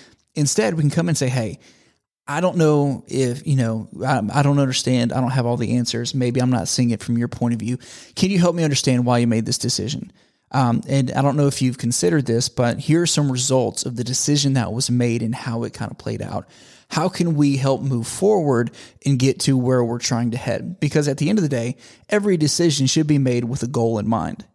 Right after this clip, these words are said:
And the goal, coming back into leadership, ultimately ties into the vision.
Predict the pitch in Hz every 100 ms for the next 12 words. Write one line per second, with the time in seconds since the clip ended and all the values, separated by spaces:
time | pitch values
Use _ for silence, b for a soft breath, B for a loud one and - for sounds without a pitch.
0 | - 143 123 123 139 147 165 151 - -
1 | 127 127 120 117 - 135 135 180 196 -
2 | 135 - B B B - 170 156 151 143
3 | 135 131 131 123 127 135 139 110 90